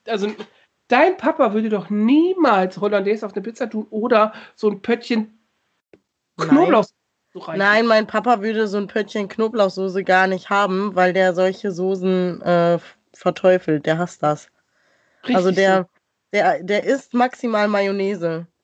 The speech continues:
Speaker 1: <laughs> Und die dann auch nur selbst gemacht?
Speaker 2: Nee, nee, das nicht, aber so eine Frittensoße aus Holland, die isst er wohl.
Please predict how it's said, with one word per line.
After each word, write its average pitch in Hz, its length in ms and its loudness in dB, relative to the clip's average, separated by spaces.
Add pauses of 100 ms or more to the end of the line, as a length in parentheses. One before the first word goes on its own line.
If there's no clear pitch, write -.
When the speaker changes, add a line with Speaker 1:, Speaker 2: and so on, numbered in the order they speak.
(260)
Speaker 1:
<laughs> - 1400 -2
Und 208 160 -2
die 254 80 2
dann 247 140 4
auch 220 120 4
nur 220 100 0
selbst 214 240 -6
gemacht? 170 340 -12 (500)
Speaker 2:
Nee, 175 420 -4
nee, 180 180 -4
das 180 160 -4
nicht, 262 300 0
aber 185 460 2 (240)
so 220 120 -6
eine 220 160 0
Frittensoße 220 680 -2
aus 190 200 2
Holland, 160 400 0
die 208 100 -2
isst 175 220 -4
er 160 140 -2
wohl. 160 300 -4